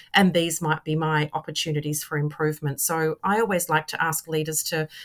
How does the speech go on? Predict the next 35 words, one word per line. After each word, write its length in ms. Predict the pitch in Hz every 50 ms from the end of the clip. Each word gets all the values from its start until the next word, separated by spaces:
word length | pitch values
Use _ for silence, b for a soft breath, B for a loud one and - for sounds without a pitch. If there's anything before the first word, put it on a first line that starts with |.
| B B
even 240 | - 202 190 185 175
reflect 460 | 165 156 151 - - 165 - - -
on 120 | 190 180 196
their 200 | 196 196 - -
own 320 | 185 185 185 185 185 190 -
leadership 460 | - 180 170 175 185 - - - -
skills, 520 | - - - - 180 220 254 285 294 -
to 120 | - - 170
be 120 | - 160
able 180 | 160 156 165 156
to 60 | 165
think 280 | - - 175 160 151 -
about, 320 | 151 156 151 151 156 156
you 80 | 180 165
know, 100 | 165 165
"What 180 | 175 202 196
are 40 | 202
the 80 | 175 175
things 280 | - - 165 165 160
that 100 | - 156
I'm 180 | 156 156 156 151
doing 340 | - 156 156 151 156 156 B B B B B B B -
to 100 | - 185
support 440 | - - 151 - - 180 - - 185
my 180 | 185 175 175
team, 380 | 175 - - 185 214 262 285 233
and, 220 | 196 170 170 170 -
and 180 | 156 156 156 151
where 180 | 160 160 160 156
are 60 | 156
my 200 | 151 151 151 - -
opportunities 640 | 147 - 156 156 - - 156 151 151 151 147 151 147
for 200 | - - 156 147
improvement?" 760 | 147 147 147 - - 147 147 147 - 156 - - - - B B B B B B B B B
So, 480 | - - - - 226 440 440 453 453 -